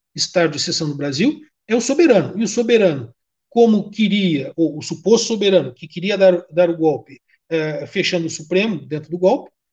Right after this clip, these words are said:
se ele não pôde porque as Forças Armadas não apoiaram, bom, então, realmente, o soberano são as Forças Armadas, professor Ideu. É isso que eu sugiro, como resposta à sua pergunta.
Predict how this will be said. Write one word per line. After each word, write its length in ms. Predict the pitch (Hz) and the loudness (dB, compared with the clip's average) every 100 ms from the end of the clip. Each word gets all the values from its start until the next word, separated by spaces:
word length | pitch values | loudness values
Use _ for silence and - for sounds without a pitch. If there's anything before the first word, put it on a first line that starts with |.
| _ - | _ -10
se 180 | - 262 | -4 -2
ele 140 | 247 | 0
não 120 | 233 | 0
pôde 300 | - 190 160 | 2 0 0
porque 180 | - - | -6 -4
as 120 | 185 | -4
Forças 280 | 180 165 170 | -2 -2 0
Armadas 320 | 170 165 160 | 0 0 0
não 80 | 185 | 0
apoiaram, 440 | 190 240 190 294 - - | 0 2 2 0 -12 -8
bom, 220 | 233 220 | -6 -4
então, 260 | 202 160 170 | -4 -6 -4
realmente, 540 | 165 185 160 160 - _ - | -2 -2 -2 -6 -18 _ -10
o 20 | |
soberano 460 | 196 196 165 170 - _ - | -4 2 2 2 -6 _ -12
são 220 | - 185 | -2 0
as 100 | 175 | 0
Forças 300 | - 175 208 | 0 -2 -2
Armadas, 360 | 233 185 196 - | 0 0 0 -6
professor 440 | 147 147 127 139 | -10 -12 -10 -10
Ideu. 280 | 135 123 113 _ _ - | -8 -10 -10 _ _ -6
É 80 | 185 | -2
isso 200 | 156 - | -2 -2
que 60 | |
eu 60 | 170 | -4
sugiro, 400 | 208 175 143 110 _ - | -2 -2 -2 -4 _ -6
como 180 | 170 160 | 0 0
resposta 360 | 165 165 147 | 0 -2 -2
à 20 | 170 | -4
sua 80 | |
pergunta. 320 | 165 185 131 | -4 -4 -4